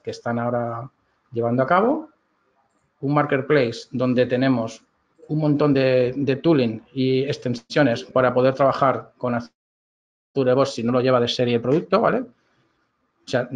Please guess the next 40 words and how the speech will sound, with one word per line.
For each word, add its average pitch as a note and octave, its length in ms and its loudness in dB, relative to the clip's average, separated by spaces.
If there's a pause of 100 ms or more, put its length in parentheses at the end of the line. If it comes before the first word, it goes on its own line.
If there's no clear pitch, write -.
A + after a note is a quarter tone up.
aquí B2 160 -4
podemos D3+ 300 2
incluir D3 220 4
extensiones D3+ 480 0
para B2 440 2
trabajar B2+ 300 -2
con B2+ 140 -2
A - 40 0
W B2 360 0
S, E3+ 580 2
con A#2 160 -6
Sonar A#2+ 260 -4
Cloud, - 160 2
que A#2+ 60 -2
ahora A#2 100 -2
lo A2+ 100 -2
veremos A#2 280 -4
también, D#3 500 0 (300)
integrarnos A#2+ 480 0
con C3 180 2
Excel D3+ 460 0
para A#2+ 200 0
tener A#2+ 220 0
feedback A#2+ 360 -4
de A#2+ 120 -6
text, E3 460 -4 (200)
integrarnos B2 480 0
con B2+ 140 -2
Airlab A#2 280 0
para A#2+ 200 2
todo B2 300 0
el A#2 80 -2
tema A#2+ 180 0
de A#2+ 60 -2
notificaciones A#2 640 -8
si A2+ 100 -16
queremos, D#3+ 540 0
etcétera, - 400 -12
etcétera, F#2+ 320 -18
¿vale? B2+ 240 -10